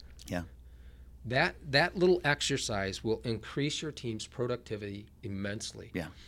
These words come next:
Speaker 2: I think nothing irritates me more than having to cover ground four or five times.
Speaker 1: Yeah.
Speaker 2: "Why didn't you get that done?" "Well, you know, this ran into, I ran into this problem, ran into that
Speaker 1: Yeah.
Speaker 2: problem."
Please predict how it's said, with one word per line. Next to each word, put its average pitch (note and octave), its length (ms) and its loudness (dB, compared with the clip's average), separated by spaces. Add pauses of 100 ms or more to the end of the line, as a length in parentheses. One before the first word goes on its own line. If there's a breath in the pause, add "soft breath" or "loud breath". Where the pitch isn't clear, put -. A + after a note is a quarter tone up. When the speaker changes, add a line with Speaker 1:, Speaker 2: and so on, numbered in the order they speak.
(220 loud breath)
Speaker 2:
I B2+ 80 -2
think E3 220 -2
nothing C#3+ 360 0
irritates C#3+ 560 0
me B2+ 120 -2
more G#2+ 380 -4 (440 loud breath)
than A2+ 320 -2
having A#2+ 380 0
to A#2+ 80 0
cover A#2+ 380 0
ground A2 560 -2 (420 soft breath)
four C3 320 4
or B2+ 100 -4
five B2 280 0
times. G#2+ 140 -6
Speaker 1:
Yeah. G2+ 140 6
Speaker 2:
"Why A#2+ 380 2
didn't C3 180 2
you C3+ 60 10
get B2+ 140 4
that B2 120 -4
done?" - 120 -12
"Well, A#2+ 500 0
you A2+ 80 2
know, A2 320 0
this G#2 260 -2
ran G#2+ 220 -4
into, G#2+ 220 -6
I A2 40 -2
ran G#2+ 240 -4
into A2 180 -4
this G2+ 160 -8
problem, G#2+ 260 -10
ran G#2 180 -6
into G2+ 100 -8
that G2+ 240 -8
Speaker 1:
Yeah. A2+ 140 0
Speaker 2:
problem." G2 240 -6